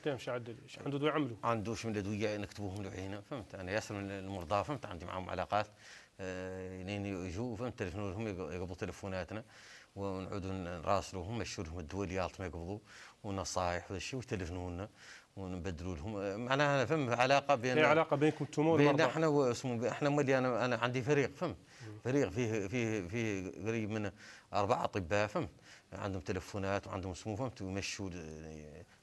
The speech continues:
Speaker 2: كل حد إيجابي ترى.
Speaker 1: دائمًا في مداومة
Speaker 2: آه، في
Speaker 1: أربعة وعشرين
Speaker 2: مداومة،
Speaker 1: ساعة.
Speaker 2: عندهم تلفون يجي فيه، فهمت؟ المقاطعة ويتلفلهم ويحلوا المشاكل بها وهذا الشيء. وعندنا فرق مولي وحدات، فهمت؟ فرق تتنقل.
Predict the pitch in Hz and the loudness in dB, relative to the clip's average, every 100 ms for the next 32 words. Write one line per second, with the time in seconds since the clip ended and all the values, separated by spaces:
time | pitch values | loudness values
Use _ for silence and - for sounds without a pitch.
0 | - 120 98 110 98 92 107 - 110 120 | -8 -6 0 0 0 2 2 2 2 6
1 | 175 156 131 143 135 139 131 127 131 170 | 6 6 4 2 4 2 2 2 4 4
2 | 175 151 151 147 131 143 135 147 127 - | 4 6 6 6 4 2 4 2 2 0
3 | 135 95 120 - 120 117 139 - 71 85 | -2 0 -2 -2 -2 -2 -4 -6 -12 -10
4 | 95 104 120 110 107 113 - - - - | -8 2 2 4 2 2 0 -12 -20 -20
5 | - 110 104 117 95 101 90 123 123 101 | -8 -6 0 0 2 0 0 -2 -2 -4
6 | - 107 104 98 - 104 95 98 95 90 | -4 -4 -2 -4 0 0 -2 -4 -4 -2
7 | 92 90 - 120 - - - - 107 101 | -2 -4 -6 -10 -14 -20 -14 -4 -2 0
8 | 104 80 92 110 90 95 98 95 - 107 | -2 -2 2 2 2 0 0 -2 0 2
9 | 113 - 123 - 104 98 - - 95 - | 2 0 -8 -2 0 0 -4 -8 -8 -2
10 | 117 | -4